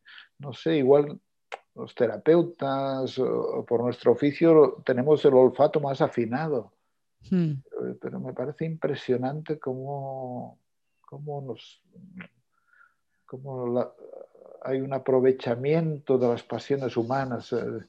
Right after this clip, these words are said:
Speaker 1: es decir, seguimos siendo muy rebaño, como,
Speaker 2: Mm.
Speaker 1: como, y, y, y, y hoy en día somos muy rebaño, pero con la ilusión de que somos libres.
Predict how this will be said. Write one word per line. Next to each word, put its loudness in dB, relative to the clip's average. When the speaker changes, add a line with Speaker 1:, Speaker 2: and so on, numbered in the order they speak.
Speaker 1:
es -20
decir, -4
seguimos 0
siendo 2
muy 2
rebaño, 2
como, -14
Speaker 2:
Mm. 0
Speaker 1:
como, -20
y, -8
y, -2
y, -12
y 0
hoy 6
en -2
día 2
somos -8
muy -2
rebaño, 0
pero 4
con 4
la 6
ilusión 6
de 2
que -2
somos -4
libres. -6